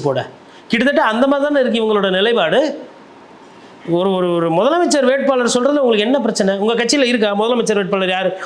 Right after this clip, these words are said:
ஒரு மூணு பேர் இருக்கிறாங்களா? யாருன்னா ஒரு கில்லாடி? ஜார்க்கண்ட்ல தோத்து போனீங்களே, பக்கத்துல, பக்கத்து மாநிலம் தானே. அப்ப அந்த, அந்த காங்கிரஸ்காரர்கள் அங்கேயும் போய் அரசியல் பண்ணிருக்கலாம்ல. டி கே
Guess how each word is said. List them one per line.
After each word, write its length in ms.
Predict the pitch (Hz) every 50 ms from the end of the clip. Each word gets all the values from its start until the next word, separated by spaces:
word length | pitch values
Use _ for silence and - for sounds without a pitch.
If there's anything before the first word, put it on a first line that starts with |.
| - -
ஒரு 120 | 190 185
மூணு 180 | 190 208 208 190
பேர் 140 | 220 220 202
இருக்கிறாங்களா? 460 | 190 202 196 180 160 151 165 170 170 - - - - - - - - - - - - -
யாருன்னா 260 | - 196 220 240 240 220
ஒரு 160 | 220 240 247
கில்லாடி? 560 | 190 240 240 254 254 233 185 156 - - - - - - - 151
ஜார்க்கண்ட்ல 500 | 190 226 269 277 - 269 262 240 233 180
தோத்து 200 | - 254 269 220 226
போனீங்களே, 360 | 208 202 190 175 170 165 160 160
பக்கத்துல, 380 | 160 190 - 220 196 196 190
பக்கத்து 320 | 196 208 202 240 277 226 254
மாநிலம் 360 | 233 220 208 202 196 190 185
தானே. 160 | 208 208 185 151 - - - - -
அப்ப 240 | - 196 175 226 220
அந்த, 240 | 214 214 226 233 196
அந்த 220 | 196 208 220 226
காங்கிரஸ்காரர்கள் 720 | 196 233 247 269 262 254 247 - 247 233 220 214 214 214
அங்கேயும் 340 | 202 196 208 220 240 233 214
போய் 100 | 226 214
அரசியல் 300 | 214 214 220 240 220 170
பண்ணிருக்கலாம்ல. 600 | 202 202 214 196 170 185 170 180 214 247 220 - - - - - - - - - - - - - - -
டி 140 | 147 262 285
கே 140 | - 277